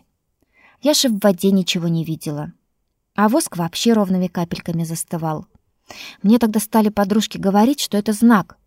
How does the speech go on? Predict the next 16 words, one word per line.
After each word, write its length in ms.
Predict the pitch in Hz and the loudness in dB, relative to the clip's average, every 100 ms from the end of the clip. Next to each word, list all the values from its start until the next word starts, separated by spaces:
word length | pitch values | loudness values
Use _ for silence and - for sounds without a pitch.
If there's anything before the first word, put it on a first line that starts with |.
| - | -20
что 220 | - 180 | -6 2
нет 260 | 233 330 | 2 4
у 40 | 214 | 2
меня 220 | 185 180 | 2 0
суженого, 680 | 170 226 190 151 143 160 160 _ _ | -2 -4 -4 -6 -8 -10 -14 _ _
что, 480 | - - - 233 214 - _ _ - | -14 -10 0 0 0 -4 _ _ -2
в 60 | |
общем, 260 | 226 226 214 | 0 0 2
не 120 | 214 | 4
выйти 240 | 202 190 160 | 4 0 -4
мне 160 | 160 | -4
замуж. 500 | 165 156 151 160 - _ _ _ _ _ _ _ _ | -4 -6 -6 -8 -12 _ _ _ _ _ _ _ _
Все 240 | - 285 | -4 -2
эти 140 | 285 254 | 0 0
гадания 540 | 214 226 311 359 233 | 2 6 6 6 4
ненаучны. 760 | 202 269 254 170 165 - - | 4 4 4 2 -2 -6 -8